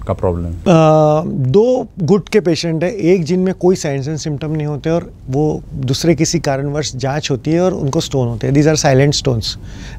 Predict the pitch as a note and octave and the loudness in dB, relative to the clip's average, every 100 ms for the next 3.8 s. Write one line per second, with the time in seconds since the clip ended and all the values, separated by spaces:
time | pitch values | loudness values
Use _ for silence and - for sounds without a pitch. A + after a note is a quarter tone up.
0 | C3+ D3+ - C3+ C3 D3 - C3+ C3+ C3+ | 0 2 0 -4 -4 -4 -4 -2 -2 -4
1 | A#2 A#2+ G#2+ - - B2+ C#3 B2+ C3+ C3+ | -6 -8 -14 -16 -6 0 2 2 4 4
2 | D3 A#2+ A2 D3 D#3 F3 E3+ D#3 - D#3+ | 2 -2 2 2 4 2 0 -2 -4 -4
3 | D3 B2+ C3 C3 A2+ - - | -4 -4 -4 -6 -6 -10 -16